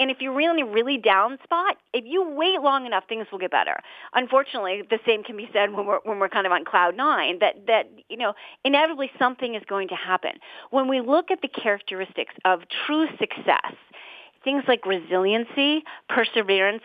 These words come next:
grit are really important. And those really require a belief in yourself. Again, not in a delusional way, "Everything's perfect," but in the sense of, "Okay, it sucks now, and I can, I can get through this. I can handle this." Maybe not by myself. Maybe I need to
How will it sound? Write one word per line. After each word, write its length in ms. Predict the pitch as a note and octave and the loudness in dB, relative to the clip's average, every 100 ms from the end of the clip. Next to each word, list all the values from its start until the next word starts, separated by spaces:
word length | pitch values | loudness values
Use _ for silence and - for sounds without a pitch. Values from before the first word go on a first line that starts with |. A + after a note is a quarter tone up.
| - | -10
grit 360 | F#3+ F3+ G#3 B3 | -2 2 2 2
are 100 | G3+ | 0
really 300 | F#3 F#3 F#3 | 0 0 -2
important. 500 | F#3 - B3 - - | -4 0 0 0 -2
And 280 | G#3+ A3 F#3+ | -2 -2 0
those 300 | A#3+ C4 F4+ C#4+ | 2 2 0 -6
really 300 | B3 C4+ B3+ | -8 -2 0
require 640 | A3 G#3 - C4+ D4+ A#3+ - | 0 -2 -2 0 2 2 0
a 80 | |
belief 440 | G3 G#3 G#3 A#3+ C4+ - | -2 -2 -2 -6 -8 -8
in 180 | G#3 G3+ | -6 -4
yourself. 680 | G3 F#3 - C4 C4 E3 - - - - | -2 -2 0 0 2 2 -2 -18 -16 -6
Again, 300 | A3+ C4 B3+ | 0 2 2
not 200 | A#3+ C#4 | 2 2
in 120 | D#4 | 0
a 180 | C4 A#3 | 0 -2
delusional 640 | F#3+ F#3+ G3+ C4 C#4 G#3+ | -2 -4 0 0 0 2
way, 220 | G3 E3+ - | 4 4 4
"Everything's 440 | - F#3 A#3+ C4 - | 2 0 -2 -4 -6
perfect," 500 | - A#4+ - B3 - - - - | -2 0 2 0 -2 -20 -10 0
but 120 | C4+ | 0
in 140 | C4+ | 2
the 100 | C4 B3 E4+ | -2 0 2
sense 200 | F#4 F#4 - | 2 2 4
of, 180 | A3+ G#3+ - - | 4 4 -20 -14
"Okay, 140 | - - | -10 -6
it 120 | D4+ - | -6 -2
sucks 300 | F#4+ - - | -4 -4 -4
now, 280 | C4+ D#4+ - | 2 2 2
and 200 | D4 E4+ | 0 -2
I 60 | |
can, 180 | - G4 - | -2 -4 -2
I 120 | F4 | -4
can 200 | - A4 | -2 0
get 180 | F#4+ - | 0 -2
through 200 | C#4 D4 | -8 -4
this. 220 | C#4 - - | -4 -4 -6
I 120 | - | -4
can 180 | C#4 D#4+ | 0 -2
handle 580 | C4+ - A#3 A#3+ G#3+ F3 | -2 -8 -8 -6 -6 -10
this." 260 | - - _ _ - - | -10 -16 _ _ -20 -2
Maybe 240 | C4+ D4 E4+ | 0 4 4
not 180 | D#4 | 4
by 120 | B3 A#3+ | 4 2
myself. 460 | A#3 A3 A3 B3 | 0 2 4 4
Maybe 220 | C4+ C#4 | 0 -2
I 100 | C4+ | 0
need 200 | B3+ A#3+ | 0 -4
to 120 | A#3+ | -4